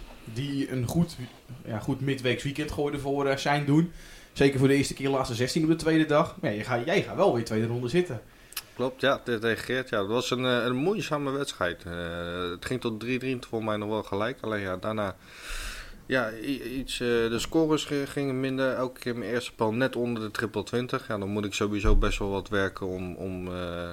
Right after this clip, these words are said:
Speaker 2: ja, om er langs te kunnen, zeg maar. Ja, dat ging gewoon niet. En de negentien liep ook niet toen. Dus ja, dan loop je gewoon scorend, eh, vermogen liep ik, eh, achter op Geert.
Speaker 1: Goed, de eerste dag werd ge-, werd gewonnen door Daryl Gurney.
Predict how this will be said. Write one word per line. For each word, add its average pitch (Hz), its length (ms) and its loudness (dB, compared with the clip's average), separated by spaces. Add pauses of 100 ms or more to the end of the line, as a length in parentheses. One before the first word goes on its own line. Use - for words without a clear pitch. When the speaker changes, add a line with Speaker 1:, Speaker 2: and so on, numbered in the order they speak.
Speaker 2:
ja, 87 220 -6
om 90 220 -6
er 82 60 -4
langs 87 240 -4
te 95 80 -10
kunnen, 107 300 -4
zeg 107 180 -4
maar. 107 300 -6
Ja, 95 180 -4
dat 82 220 -10
ging 92 200 -6
gewoon 101 220 -6
niet. 104 320 -8
En 92 180 -6
de 90 80 -6
negentien 92 400 -4
liep 98 180 -8
ook 101 120 -6
niet 107 200 -8
toen. 113 240 -6 (120)
Dus 95 160 -14
ja, 92 160 -6
dan 92 200 -8
loop 92 160 -4
je 92 60 -6
gewoon 92 180 -6
scorend, 98 420 -4
eh, 90 160 -2
vermogen 95 460 -4
liep 87 200 -6
ik, 82 160 -12
eh, 82 180 -4
achter 82 400 -4
op 80 120 -8
Geert. 110 300 -10 (1500)
Speaker 1:
Goed, 165 400 6
de 147 340 6
eerste 185 280 -2
dag 160 160 6
werd 156 140 0
ge-, - 340 0 (800)
werd 147 180 -4
gewonnen 143 260 6
door 131 140 4
Daryl 123 240 4
Gurney. 147 400 4